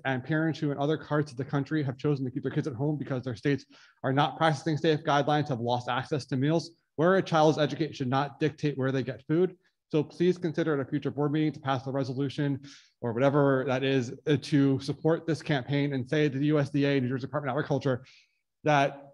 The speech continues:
meal choice should be available for everyone. The district has done a great job giving out to private school students and homeschooled students, and let's try to keep that going.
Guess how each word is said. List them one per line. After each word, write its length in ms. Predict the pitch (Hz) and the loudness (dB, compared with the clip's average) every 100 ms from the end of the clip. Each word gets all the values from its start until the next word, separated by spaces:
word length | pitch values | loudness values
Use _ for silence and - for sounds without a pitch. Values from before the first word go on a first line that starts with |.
| _ | _
meal 300 | 151 156 165 | 2 4 4
choice 300 | 156 160 147 | 2 2 2
should 120 | 143 | 2
be 80 | 135 | 0
available 280 | 131 143 139 | 2 2 0
for 120 | 151 | -2
everyone. 220 | 147 160 | 0 0
The 60 | 139 | 0
district 220 | 139 139 | -2 -6
has 60 | 127 | -4
done 100 | 131 | -2
a 60 | |
great 180 | 127 139 | 0 0
job 220 | 139 135 | 2 0
giving 200 | 123 135 | 0 0
out 120 | 131 123 | -2 -4
to 80 | |
private 320 | 143 156 151 147 | 2 4 4 0
school 200 | 151 127 | -4 -4
students 300 | 156 143 135 | -2 -4 -4
and 100 | 101 | -4
homeschooled 400 | 151 151 151 123 | -2 -2 -4 -4
students, 440 | - 147 151 - | -4 -2 -2 -4
and 120 | 123 | -4
let's 160 | 139 131 | -2 0
try 140 | 160 | 0
to 60 | 135 | 2
keep 200 | 170 160 | 0 0
that 200 | 143 - | -2 -2
going. 420 | 135 156 185 | -2 0 -2